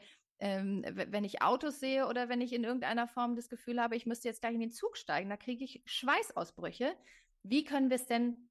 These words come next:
organisieren und da auch nicht so weit gucken, sondern erstmal, was ist mir denn schon gegeben als Ressource? Und die vielleicht mal anticken.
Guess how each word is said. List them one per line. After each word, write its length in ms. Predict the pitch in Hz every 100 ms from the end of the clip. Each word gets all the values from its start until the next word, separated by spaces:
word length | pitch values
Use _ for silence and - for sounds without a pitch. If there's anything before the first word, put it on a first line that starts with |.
| _
organisieren 800 | 202 208 214 208 190 208 247 262
und 220 | 214 208
da 180 | 214 233 -
auch 180 | - - - -
nicht 480 | - 208 247 - -
so 260 | 202 170 156
weit 400 | 175 180 269 349
gucken, 300 | - 370 349
sondern 300 | 285 269 262
erstmal, 400 | - 233 - 220
was 160 | 196 -
ist 200 | - -
mir 280 | 202 214 208
denn 200 | 202 202
schon 300 | 214 202 190
gegeben 400 | 180 214 240 -
als 220 | 151 -
Ressource? 420 | 147 - - - - -
Und 260 | - 185 -
die 360 | 233 247 247 - _
vielleicht 260 | 160 147
mal 120 | 156 104
anticken. 640 | 104 160 - 160 143